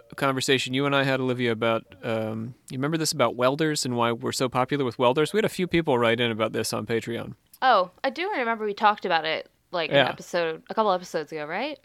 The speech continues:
Speaker 1: Yeah, I've been hearing about it since then. <laughs>
Speaker 2: Yeah.
Speaker 1: So,
Speaker 2: Oh, like,
Speaker 1: uh,
Speaker 2: reasons why? Like, legit reasons?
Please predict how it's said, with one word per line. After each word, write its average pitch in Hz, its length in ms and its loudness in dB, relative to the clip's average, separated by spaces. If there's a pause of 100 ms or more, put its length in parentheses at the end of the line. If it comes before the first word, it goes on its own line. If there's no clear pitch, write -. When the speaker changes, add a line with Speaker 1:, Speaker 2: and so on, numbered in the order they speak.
(260)
Speaker 1:
Yeah, 165 220 2
I've 143 100 0
been 139 100 2
hearing 147 240 4
about 113 220 2
it 127 120 -4
since 139 240 0
then. 185 360 10
<laughs> - 40 -2 (520)
Speaker 2:
Yeah. 220 140 -2
Speaker 1:
So, 202 360 4 (420)
Speaker 2:
Oh, 233 260 12
like, - 160 6
Speaker 1:
uh, - 20 -10
Speaker 2:
reasons 196 460 -2
why? 180 300 0
Like, 180 200 -4
legit 175 460 -2
reasons? 208 680 -8